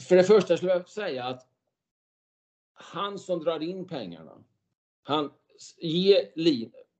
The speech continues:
ja, vi kan ha dig som exempel eller vem.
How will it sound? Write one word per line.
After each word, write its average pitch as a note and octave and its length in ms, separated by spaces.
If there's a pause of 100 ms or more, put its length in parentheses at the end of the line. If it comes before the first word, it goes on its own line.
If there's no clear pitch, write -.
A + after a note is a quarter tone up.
(460)
ja, G#2+ 320
vi B2+ 140
kan D#3 100
ha D#3 120
dig C#3+ 240
som C#3+ 160
exempel A#2+ 500
eller A#2 220
vem. A2 140